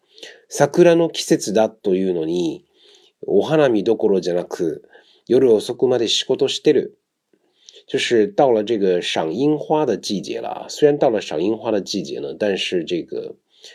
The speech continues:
お花見どころじゃなくて，就是连这个花見花见啊，看樱花赏花的这个时间啊都没有。夜遅くまで仕事している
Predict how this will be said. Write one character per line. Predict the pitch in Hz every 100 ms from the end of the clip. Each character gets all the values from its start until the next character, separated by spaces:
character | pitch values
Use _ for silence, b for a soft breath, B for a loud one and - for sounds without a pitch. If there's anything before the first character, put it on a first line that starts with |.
| B B -
お | 101
花 | 151
見 | 151 127 101
ど | 87 117
こ | 107
ろ | 90
じ | 82
ゃ | 80
な | 82
く | -
て， | - - _ _ _ _ -
就 | 95
是 | - 90
连 | 90 95
这 | 120 117
个 | 92
花 | -
見 | 147 110 80
花 | - - 131
见 | - - -
啊， | - -
看 | - 123
樱 | 135 147
花 | 190 190
赏 | - - -
花 | - 156 170
的 | 120
这 | 104
个 | 92 85
时 | - - - 90
间 | 113 - 165 180 147
啊 | 80 -
都 | 101
没 | 101 90
有。 | 98 58 - B B B B B B
夜 | - 151 139
遅 | 101 110 -
く | 143 160
ま | 151
で | 123
仕 | 90 -
事 | - 117 123
し | 113 -
て | 113
い | 101
る | 95